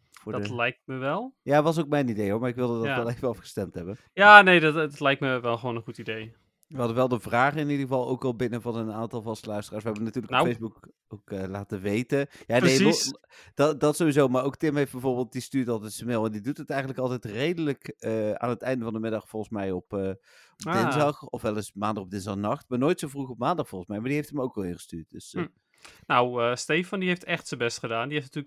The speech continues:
Speaker 2: de afgelopen podcasts geen, eh, vragen meer ingestuurd.
Speaker 1: Nee.
Speaker 2: Dus die heeft nu een hele vragenwaterval, eh, gedaan.
Speaker 1: Oké.
Speaker 2: Maar ja, die zei, "Je mag ze eventueel wel verspreiden over podcasts." Dus ik
Speaker 1: Ja.
Speaker 2: denk dat dat een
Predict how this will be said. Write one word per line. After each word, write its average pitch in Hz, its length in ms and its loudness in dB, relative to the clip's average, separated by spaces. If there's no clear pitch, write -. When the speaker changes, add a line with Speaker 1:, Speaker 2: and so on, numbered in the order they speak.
Speaker 2:
de 143 80 -6
afgelopen 139 320 -8
podcasts 135 560 -6
geen, 135 340 -4
eh, 127 220 -4
vragen 131 360 -2
meer 117 100 -6
ingestuurd. 120 600 -8
Speaker 1:
Nee. 139 300 2
Speaker 2:
Dus - 0 -
die 123 60 -4
heeft 127 120 -4
nu 139 140 0
een 135 80 0
hele 147 180 -2
vragenwaterval, 123 1040 -2
eh, 110 240 -8
gedaan. 117 460 -8
Speaker 1:
Oké. 113 340 -4
Speaker 2:
Maar 131 120 -2
ja, 135 260 4
die 139 160 -10
zei, 160 400 4
"Je 135 120 -8
mag 127 280 0
ze - 120 -6
eventueel 139 580 -4
wel 120 440 -2
verspreiden 120 540 -2
over 110 160 -8
podcasts." - 760 -14
Dus 131 100 -12
ik 135 80 -8
Speaker 1:
Ja. 139 60 0
Speaker 2:
denk 165 140 6
dat 151 100 2
dat 160 160 0
een 160 80 -6